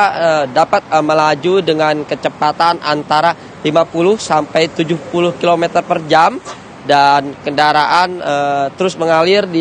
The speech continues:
tempat kami mengabar ini, mengabarkan ini di sekitar gerbang tol Cikampek Utama terlihat adanya kepadatan ataupun antrian kendaraan untuk melakukan, eh, transaksi menuju ke gardu, keluar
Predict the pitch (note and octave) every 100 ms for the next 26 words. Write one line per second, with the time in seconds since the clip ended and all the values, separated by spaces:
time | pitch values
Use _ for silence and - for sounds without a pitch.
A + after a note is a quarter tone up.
0 | D#3+ D3+ E3 - D#3+ D#3+ D#3+ D3+ D#3 D#3
1 | D#3+ - - - D#3+ D#3+ E3 D#3+ D3+ D#3+
2 | D#3+ F#3+ D#3+ E3 - F3 E3+ D3+ D#3 D3+
3 | D#3 D#3+ - D#3+ C3+ - D3+ D3+ F3 F3
4 | - - - - E3+ F#3+ G3 - D3+ D3+
5 | D3 D3+ D3 D#3+ F3 F3 E3 - D#3+ D#3
6 | F3+ E3 D3+ C#3 D3 D#3+ D#3 D#3 D3 D#3
7 | D#3+ D#3+ D#3 D3+ - - D#3 D#3 D#3 D3+
8 | E3+ F#3 - - - F3 G#3+ - E3 E3
9 | E3 D#3 - F3 D3+ D#3 D#3 - D#3+ D#3+
10 | - E3+ - A3+ D4+ D#3+ D3+ E3 D#3+ D#3
11 | D3+ E3 F#3 G3 - E3 E3 F3